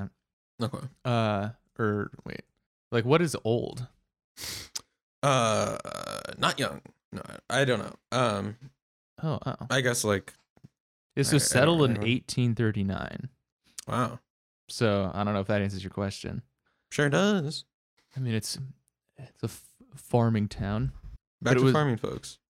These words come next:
Speaker 1: It was only, uh, incorporated in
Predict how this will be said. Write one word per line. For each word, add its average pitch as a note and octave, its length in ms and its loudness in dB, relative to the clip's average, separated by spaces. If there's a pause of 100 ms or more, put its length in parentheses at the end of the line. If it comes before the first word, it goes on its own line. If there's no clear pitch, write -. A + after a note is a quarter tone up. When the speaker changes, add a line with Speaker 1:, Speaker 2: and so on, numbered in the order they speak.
Speaker 1:
It A2+ 120 -6
was A#2 200 2
only, C3+ 380 6
uh, A#2 340 4 (560)
incorporated A2 880 4 (560)
in G2+ 240 0